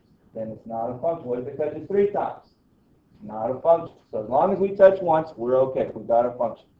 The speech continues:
All right, so that takes care of number one. Now what we're gonna do is we're gonna take a look at the inverse of that quadratic term function.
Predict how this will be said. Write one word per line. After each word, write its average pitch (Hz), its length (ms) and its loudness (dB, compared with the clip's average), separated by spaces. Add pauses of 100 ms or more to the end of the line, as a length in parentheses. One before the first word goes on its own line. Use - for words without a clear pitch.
(880)
All 196 100 6
right, - 180 6
so 131 80 -8
that 196 220 8
takes 202 240 6
care 190 200 8
of 185 200 10
number 143 420 4
one. 165 280 8 (1500)
Now 196 220 10
what 208 200 12
we're 175 100 6
gonna 160 200 2
do 165 120 4
is 151 80 2
we're 180 140 0
gonna 165 200 2
take 180 220 8
a 156 40 2
look 156 300 2
at 143 200 4
the 143 200 -10 (120)
inverse 208 720 0 (680)
of 127 180 0
that 131 260 -2
quadratic 123 640 0
term 113 300 -8
function. 113 320 -8